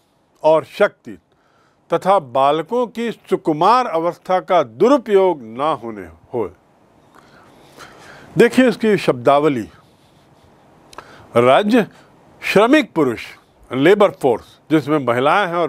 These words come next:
पुरुष हैं, इनके स्वास्थ्य का ख्याल रखेगा। और ऐसी बालकों की जो सुकुमार उम्र होती है,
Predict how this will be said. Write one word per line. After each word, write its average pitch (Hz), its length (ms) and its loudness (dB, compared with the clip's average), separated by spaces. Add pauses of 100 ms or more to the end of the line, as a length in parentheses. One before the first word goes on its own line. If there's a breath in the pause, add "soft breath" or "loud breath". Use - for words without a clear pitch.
(120)
पुरुष 175 320 -2
हैं, 92 100 -16 (720 soft breath)
इनके 214 380 2
स्वास्थ्य 208 500 -2
का 202 160 -4
ख्याल 139 340 -4
रखेगा। 95 440 -14 (1700 loud breath)
और 196 160 4
ऐसी 208 220 2
बालकों 165 580 2
की 226 160 -4
जो 220 160 2
सुकुमार 190 560 0
उम्र 208 220 -2
होती 147 320 -6
है, 95 240 -12